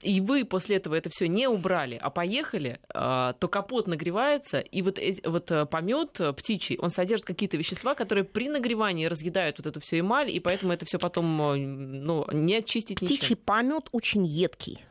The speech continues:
Speaker 2: Очень едкий любой, так сказать, особенно вот городских птиц. И действительно, если это много, если это оставить, и при нагревании действительно, ну, конечно,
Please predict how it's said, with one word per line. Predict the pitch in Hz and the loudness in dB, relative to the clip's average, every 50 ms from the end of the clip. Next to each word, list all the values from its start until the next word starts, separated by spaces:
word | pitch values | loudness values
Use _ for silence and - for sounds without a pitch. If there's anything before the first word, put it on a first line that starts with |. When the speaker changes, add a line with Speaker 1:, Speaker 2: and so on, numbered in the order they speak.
| _ _ _ | _ _ _
Speaker 2:
Очень | - 196 180 - - - 147 165 | 2 2 4 4 0 -2 -2 0
едкий | 196 269 285 - - - 185 | 0 0 0 0 0 0 2
любой, | 175 180 214 208 180 165 135 95 - - - _ _ | 4 4 4 4 4 4 2 2 2 -2 -10 _ _
так | - - | -18 -14
сказать, | - - - - - | -8 -6 -6 -6 -4
особенно | - - 165 151 143 139 | -2 -2 0 2 4 2
вот | 131 - | 2 2
городских | 151 147 147 170 196 - - - 349 - - | 2 0 2 2 0 0 0 -2 -2 -2 -2
птиц. | - 175 147 - | -2 -2 0 0
И | 165 | 0
действительно, | 160 180 - - 240 214 - 156 | 0 0 0 2 0 0 2 0
если | 151 151 175 170 - - 165 | 0 2 2 0 2 0 0
это | 160 - 175 | 0 0 2
много, | 185 202 202 175 165 147 | 2 4 4 4 2 2
если | 143 156 147 - 160 147 | 0 0 0 0 0 0
это | 147 - 151 170 | 0 2 0 -2
оставить, | 196 - - - 339 359 330 208 - - - - - - - - - | -2 -2 -2 0 2 2 2 0 -2 -4 -8 -18 -18 -20 -20 -10 -4
и | - - 175 175 170 160 143 85 87 - | 0 2 4 4 4 2 2 -2 -4 0
при | - 170 180 | 2 2 4
нагревании | 202 190 208 226 277 320 320 277 220 | 4 4 2 2 2 2 2 2 2
действительно, | 170 165 - - - 131 - - 190 | 0 0 -2 -2 -4 -2 0 2 0
ну, | 220 | 2
конечно, | - 214 185 - - 180 | 2 0 0 0 0 -2